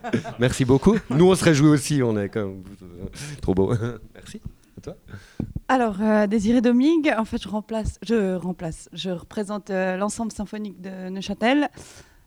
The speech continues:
Speaker 3: Et, euh, bah, j'ai une situa-, enfin, j'ai une position un peu spéciale parce que je remplace la directrice exécutive pendant son congé maternité. Du coup, je suis là pendant six mois et puis, euh, je pense que je serai dans la salle
Speaker 2: Ah,
Speaker 3: l'année
Speaker 2: on
Speaker 3: prochaine.
Speaker 2: l'espère, en tout cas, ouais.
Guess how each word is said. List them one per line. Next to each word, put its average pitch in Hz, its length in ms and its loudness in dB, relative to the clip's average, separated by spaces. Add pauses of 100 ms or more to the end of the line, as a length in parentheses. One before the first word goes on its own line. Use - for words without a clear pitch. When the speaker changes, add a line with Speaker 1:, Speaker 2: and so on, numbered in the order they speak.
(240)
Speaker 3:
Et, 208 200 -4
euh, 202 840 -4 (340)
bah, 208 160 0
j'ai 214 140 -2
une 220 100 -4
situa-, - 400 -10
enfin, 208 160 -8
j'ai 208 120 -8
une 240 60 -6
position 269 320 -2
un 262 60 2
peu 247 100 0
spéciale 262 300 2
parce 254 120 -6
que 220 80 -2
je 196 80 -2
remplace 254 840 -2
la 196 440 -2
directrice 214 480 -6
exécutive 202 640 -10
pendant 226 280 2
son 220 120 -10
congé 220 200 -8
maternité. 208 560 -4
Du 175 120 -16
coup, 196 340 -12
je 175 140 -12
suis - 160 -14
là 170 160 -10
pendant 175 280 -10
six - 180 -12
mois 214 260 -8 (160)
et 185 80 -14
puis, 180 280 -10
euh, 175 340 -6
je 170 100 -12
pense 185 200 -10
que - 80 -12
je - 60 -10
serai 185 280 -6 (280)
dans 180 100 -4
la 180 100 -2
salle 196 440 2 (520)
Speaker 2:
Ah, 104 60 0
Speaker 3:
l'année 101 120 4
Speaker 2:
on 95 40 2
Speaker 3:
prochaine. 147 260 2
Speaker 2:
l'espère, 123 240 4
en 95 80 -2
tout - 140 -14
cas, 90 220 -4
ouais. 98 120 -6